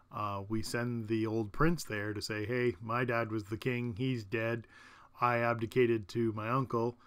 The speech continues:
he's now the king," which means this guy can't be the king, and either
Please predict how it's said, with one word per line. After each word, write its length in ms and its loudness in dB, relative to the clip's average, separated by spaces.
he's 320 0
now 280 4
the 120 -2
king," 380 0
which 180 0
means 220 -6
this 220 0
guy 260 -2
can't 340 0
be 180 -2
the 120 -8
king, 360 -8
and 840 -8
either 400 2